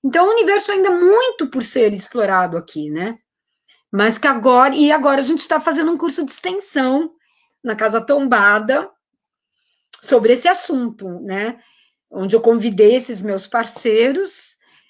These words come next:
pesquisadores, e isso tá acontecendo. E tem essa outra vertente, já vou falar da Júlia, que é trazer o próprio livro, né, a sintaxe do livro, a gramática do livro,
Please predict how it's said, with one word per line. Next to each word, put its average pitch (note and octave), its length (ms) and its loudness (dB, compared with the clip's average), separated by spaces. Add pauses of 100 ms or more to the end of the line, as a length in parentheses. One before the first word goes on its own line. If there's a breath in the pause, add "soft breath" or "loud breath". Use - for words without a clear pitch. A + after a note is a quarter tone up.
pesquisadores, G#3+ 1200 -2
e A3 160 -10
isso A#3 200 -10
tá C#4+ 80 -4
acontecendo. C4+ 840 -8 (260 loud breath)
E G#4+ 200 4
tem A4+ 260 4
essa A#4 280 4
outra D4+ 280 4
vertente, E4+ 760 -2 (360)
já A#3+ 160 -2
vou B3 100 -4
falar A#3+ 240 -2
da G#3+ 160 0
Júlia, A#3+ 460 -8 (720)
que E4 160 2
é D#4+ 160 4
trazer D#4+ 580 -4
o C#4+ 120 -10
próprio E4+ 480 -2
livro, C4 540 -4
né, G#3 240 -6
a G3+ 120 -4
sintaxe C4 800 -4
do G#3+ 100 -8
livro, G#3+ 380 -4
a G#3+ 40 2
gramática A3 760 2
do G#3 120 -8
livro, A3+ 500 -8